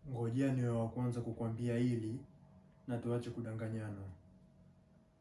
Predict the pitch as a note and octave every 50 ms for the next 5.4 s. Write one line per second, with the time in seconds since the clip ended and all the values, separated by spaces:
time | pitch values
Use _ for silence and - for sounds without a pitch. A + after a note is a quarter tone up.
0 | - - - C#3+ C3+ C#3 C#3 C#3 C3 B2 A#2 B2+ B2+ B2+ B2 A#2+ A#2 A#2 A2+ A2+
1 | G2+ - - A#2 G#2+ A2+ A#2 A2+ A2 G#2+ G2+ G2 G2 G2 - - - - - -
2 | - - - - - - - A#2+ A#2+ B2 B2 B2+ A#2+ A#2 A#2 A#2 A2 G#2 - -
3 | C3 A#2+ A2+ G#2+ G#2 G2+ G2 G2 G2 - - - - - - - - - - -
4 | - - - - - - - B2 A#2+ - A#2+ A#2 A#2+ A#2 - C3 B2 A2+ A#2 A2+
5 | A2 A2 A2+ A2 G#2 G2+ G2+